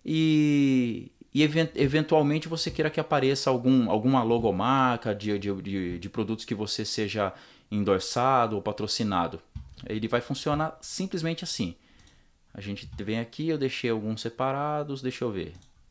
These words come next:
Meteoro, pronto, que é a marca de ampli que, que eu sou endorse. Arrasta pra lá, cadê? Aqui. Nesse caso, eu vou colocar em cima, porque ele vai tá em cima do meu vídeo, né?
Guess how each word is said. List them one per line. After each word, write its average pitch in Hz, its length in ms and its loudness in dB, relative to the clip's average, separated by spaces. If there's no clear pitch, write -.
Meteoro, 131 580 2
pronto, 120 360 2
que - 80 -6
é - 20 -2
a 101 40 -2
marca 110 260 -2
de 107 120 -4
ampli 110 260 -2
que, 107 240 -4
que - 80 -4
eu 104 40 -6
sou 120 140 0
endorse. 104 580 2
Arrasta 90 480 0
pra 123 200 -2
lá, 98 480 0
cadê? - 340 -10
Aqui. 107 380 -8
Nesse 175 340 2
caso, 139 600 2
eu 139 120 -2
vou 123 100 -6
colocar 131 340 0
em 165 60 -2
cima, 165 460 0
porque 180 240 -6
ele 165 80 -2
vai 156 160 0
tá 156 180 0
em 165 120 -2
cima 226 420 4
do 214 80 -2
meu 180 160 0
vídeo, 95 340 -6
né? 117 260 -6